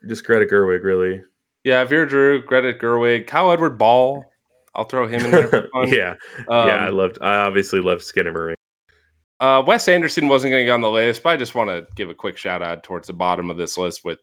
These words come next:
Speaker 2: you know, if
Speaker 1: Well,
Speaker 2: he did everything else well.
Speaker 1: That's another good example of, like, Wes Anderson's movies, and Asteroid City is not an exception. Every aspect of the cinematic experience has his aesthetic wrapped around it.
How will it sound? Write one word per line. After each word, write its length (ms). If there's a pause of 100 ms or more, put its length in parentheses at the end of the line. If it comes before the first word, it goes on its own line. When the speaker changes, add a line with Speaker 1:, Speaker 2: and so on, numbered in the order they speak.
Speaker 2:
you 80
know, 200
if 60
Speaker 1:
Well, 120
Speaker 2:
he 60
did 120
everything 280
else 200
well. 360 (580)
Speaker 1:
That's 220
another 280
good 180
example 520
of, 120
like, 320
Wes 300
Anderson's 720
movies, 640
and 240
Asteroid 400
City 180
is 120
not 160
an 80
exception. 640 (1200)
Every 460
aspect 600 (140)
of 320 (220)
the 400
cinematic 520
experience 580
has 640 (140)
his 260
aesthetic 640 (120)
wrapped 380
around 360
it. 180